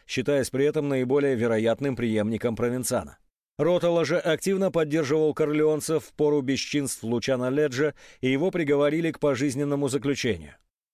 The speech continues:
Однако он ухитрился сымитировать в тюрьме сердечный приступ и получил разрешение отбывать срок на дому. Гараж, в котором полиция установила подслушивающее устройство, находился по соседству с домом Ротола,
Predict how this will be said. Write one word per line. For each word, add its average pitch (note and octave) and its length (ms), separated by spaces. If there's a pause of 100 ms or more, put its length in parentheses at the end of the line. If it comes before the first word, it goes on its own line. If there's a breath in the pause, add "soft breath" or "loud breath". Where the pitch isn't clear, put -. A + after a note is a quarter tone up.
Однако F#3+ 400
он F3+ 340
ухитрился F3 640
сымитировать D#3+ 680
в - 80
тюрьме D3 320
сердечный C3+ 540
приступ E3 400 (240 loud breath)
и D3+ 100
получил E3+ 480
разрешение F#3 680
отбывать D#3+ 500
срок D#3+ 240
на D3+ 100
дому. C#3 380 (400)
Гараж, D3+ 340
в - 80
котором D3 380
полиция C#3+ 420
установила C#3 560
подслушивающее A#2+ 880
устройство, C3 540
находился C#3 560
по F3+ 100
соседству D#3 580
с F#2 60
домом A2+ 340
Ротола, C#3+ 440